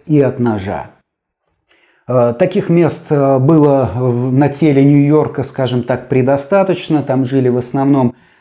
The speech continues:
эм, иммигранты. М, для них специально сооружались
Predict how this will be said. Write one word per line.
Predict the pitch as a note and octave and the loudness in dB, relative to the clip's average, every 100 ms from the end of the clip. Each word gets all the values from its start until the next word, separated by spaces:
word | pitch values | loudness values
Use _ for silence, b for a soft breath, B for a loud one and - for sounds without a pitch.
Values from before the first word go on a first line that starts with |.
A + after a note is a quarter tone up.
| b | b
эм, | A#2+ A#2 A#2 A#2 A#2 A#2+ | -2 0 2 2 2 2
иммигранты. | D#3 D3+ C#3+ E3+ G3 F#3 F3+ D#3+ D#3 b b - | 4 4 4 2 2 0 0 -2 -2 b b -6
М, | B2 B2 A#2+ A#2+ B2 B2+ B2+ B2 | 0 2 2 0 -2 -4 -4 0
для | F3 | 2
них | F#3+ - | 2 0
специально | - D3+ - E3+ F3+ D#3+ C#3 B2 | -4 -4 -2 -2 0 0 0 -4
сооружались | - C#3+ C#3 C3+ C3+ D3 C#3 C3+ - - | -4 -2 0 0 0 2 2 0 -6 -12